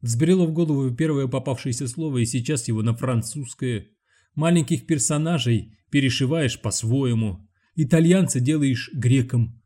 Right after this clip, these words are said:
англичанина – американцем, лакея горничной.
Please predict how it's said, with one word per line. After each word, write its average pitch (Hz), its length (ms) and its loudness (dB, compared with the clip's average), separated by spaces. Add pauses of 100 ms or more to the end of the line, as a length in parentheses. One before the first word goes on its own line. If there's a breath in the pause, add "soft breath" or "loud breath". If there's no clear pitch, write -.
(100)
англичанина – 139 720 4
американцем, 113 840 -4 (280)
лакея 190 500 2
горничной. 175 760 0